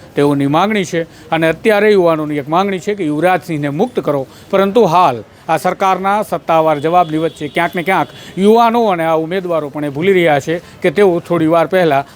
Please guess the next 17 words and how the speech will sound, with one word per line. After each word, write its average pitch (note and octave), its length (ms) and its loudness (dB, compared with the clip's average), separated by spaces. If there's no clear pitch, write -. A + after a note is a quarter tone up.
માંગણી F#3 280 0
કરી E3+ 200 0
રહ્યા E3 200 2
હતા F3+ 240 0
કે E3+ 140 -6
યુવરાજસિંહને C#3+ 760 -2
મુક્ત D#3+ 260 -6
કરો. A#2 240 -10
હાલ F3 140 2
સમાચારમાં F3 540 2
આટલું. A#3+ 220 -4
વધુ F3 160 2
વિગતો D#3+ 320 2
અપડેટ D3+ 260 -2
સાથે C#3 240 -2
ફરી D3+ 180 -2
મળીશું. B2+ 360 -6